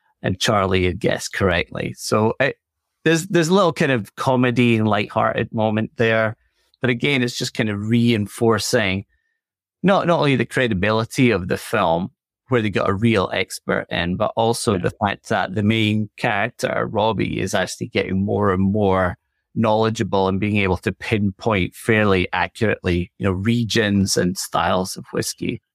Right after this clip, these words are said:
Speaker 2: Absolutely. And this is a little bit of where the fairy tale starts, because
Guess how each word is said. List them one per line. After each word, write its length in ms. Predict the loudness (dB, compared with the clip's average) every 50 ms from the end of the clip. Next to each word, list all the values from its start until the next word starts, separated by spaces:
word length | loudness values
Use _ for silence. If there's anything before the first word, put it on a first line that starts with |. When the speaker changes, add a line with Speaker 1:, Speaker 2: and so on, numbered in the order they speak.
| _ _ _ _ _ -4
Speaker 2:
Absolutely. 640 | -2 -2 -2 -2 0 2 2 2 2 2 2 2 2
And 160 | 4 4 2
this 160 | 2 0 0
is 380 | -2 -2 0 -2 -4 -6 -6 -8 _ _ _ _ _ _ _ _ _ -6
a 60 | -2
little 300 | 0 2 4 4 4 4
bit 180 | 2 2 2 2
of 140 | 2 2 2
where 100 | 2 4
the 80 | 2
fairy 300 | 2 2 2 2 2 2
tale 200 | 2 2 2 0
starts, 360 | 0 0 0 0 0 0 -2 -6
because 500 | -6 -4 -2 0 0 0 -2 -4 -8